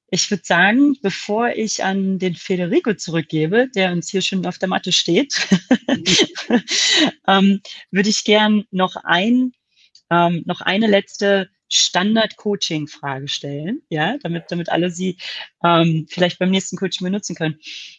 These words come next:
Für welches deiner Talente, Top fünf oder Top zehn, du kannst es dir aussuchen,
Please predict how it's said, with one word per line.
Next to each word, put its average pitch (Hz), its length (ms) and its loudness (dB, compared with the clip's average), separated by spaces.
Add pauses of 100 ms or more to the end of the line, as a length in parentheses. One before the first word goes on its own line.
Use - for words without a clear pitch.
(160)
Für 170 360 -2
welches 208 520 2
deiner 190 360 0
Talente, 190 760 0 (540)
Top 233 220 0
fünf 269 300 2
oder 240 180 0
Top 240 240 -6
zehn, 185 300 -2
du 202 60 -4
kannst 180 280 -6
es 196 120 -12
dir 208 160 -2
aussuchen, 202 560 -6